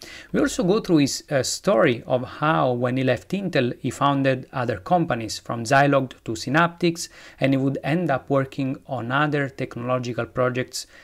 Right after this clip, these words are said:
that managed to change whole industries. Also, uh, later on, he jumped on the topic of consciousness,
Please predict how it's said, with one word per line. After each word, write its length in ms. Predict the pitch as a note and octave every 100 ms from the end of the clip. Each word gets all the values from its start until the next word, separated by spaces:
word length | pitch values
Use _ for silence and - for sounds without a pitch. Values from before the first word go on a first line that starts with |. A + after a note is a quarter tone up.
| - -
that 500 | B2 C3+ B2+ - -
managed 640 | C#3 B2 C3+ C3+ C3+ - -
to 100 | A#2+
change 600 | - C3 C3 B2+ B2 -
whole 320 | - C#3+ C#3+ D#3+ -
industries. 640 | C#3+ A#2+ - - - - - _ - - - -
Also, 560 | D#4 C#4 G#3+ F3+ D3+ -
uh, 240 | D3+ C3+ - - _
later 320 | F#3+ B3 D#3+
on, 260 | B2 A#2 A#2 - _
he 140 | D3
jumped 420 | B2+ C3 F3+ E3+ E3+
on 300 | D#3+ D#3 - _
the 160 | C3+ A#2+
topic 480 | A#2 C3+ C3 C3 -
of 140 | A2
consciousness, 760 | - D3 C3+ A2 A2+ A2 -